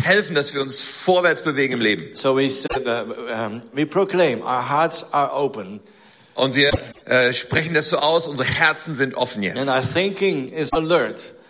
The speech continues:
Speaker 1: Und unser Denken, das ist wach.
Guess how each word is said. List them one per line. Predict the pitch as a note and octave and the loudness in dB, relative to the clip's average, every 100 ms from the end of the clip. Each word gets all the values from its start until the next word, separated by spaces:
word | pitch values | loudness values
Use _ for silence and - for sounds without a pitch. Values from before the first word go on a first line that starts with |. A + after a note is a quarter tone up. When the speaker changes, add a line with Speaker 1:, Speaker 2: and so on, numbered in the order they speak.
| - - - | -20 -20 -6
Speaker 1:
Und | - D3 D3 | 2 4 4
unser | C3+ C#3+ B2 B2+ A#2+ A#2 A#2 A#2 | 0 0 4 4 4 2 -2 2
Denken, | - F#3+ G3+ C#3+ B2+ A#2 | 4 4 0 -2 -2 0
das | B2 C3+ | -2 -2
ist | A#2+ - - - | -4 -6 -10 -8
wach. | G#2+ C#3+ C#3 - | 0 2 2 -4